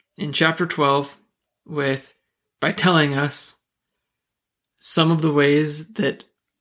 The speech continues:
uh, we can follow him and the blessings that then will follow us, that trail out, that trail the people who follow him, what blessings are bestowed upon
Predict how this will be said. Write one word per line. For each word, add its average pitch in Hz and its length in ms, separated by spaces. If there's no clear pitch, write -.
uh, 147 260
we 143 160
can 160 300
follow 170 280
him 170 180
and 143 100
the 139 40
blessings 147 540
that 139 160
then 139 260
will 139 100
follow 143 640
us, - 480
that 147 260
trail 175 340
out, - 240
that - 120
trail 185 300
the 170 80
people 165 300
who 156 120
follow 143 320
him, 135 260
what 151 160
blessings 175 380
are 147 120
bestowed 160 480
upon 143 480